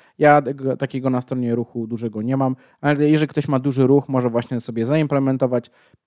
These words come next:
takie miejsce tutaj na reklamę, żeby później osoby klikały właśnie w takie reklamy i znalazły sobie tutaj to miejsce. Jak widzisz, to jest za jedną setną Ethereum, czyli Ethera dokładnie,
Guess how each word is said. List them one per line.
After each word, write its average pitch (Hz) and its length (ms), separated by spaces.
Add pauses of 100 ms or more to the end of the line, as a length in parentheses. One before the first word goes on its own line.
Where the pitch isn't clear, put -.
takie 151 260
miejsce 143 360
tutaj 127 240
na 117 120
reklamę, 131 540 (340)
żeby 123 340
później 123 440 (240)
osoby 117 500 (420)
klikały 180 580
właśnie 165 380
w - 20
takie 160 300
reklamy 143 520 (120)
i 277 160
znalazły 135 460
sobie 113 240
tutaj 110 260
to 104 100
miejsce. 101 340
Jak 165 160
widzisz, 151 260
to 139 100
jest - 340
za 113 220 (240)
jedną 139 280
setną 127 360
Ethereum, 147 540 (300)
czyli 131 260
Ethera 139 420
dokładnie, 123 540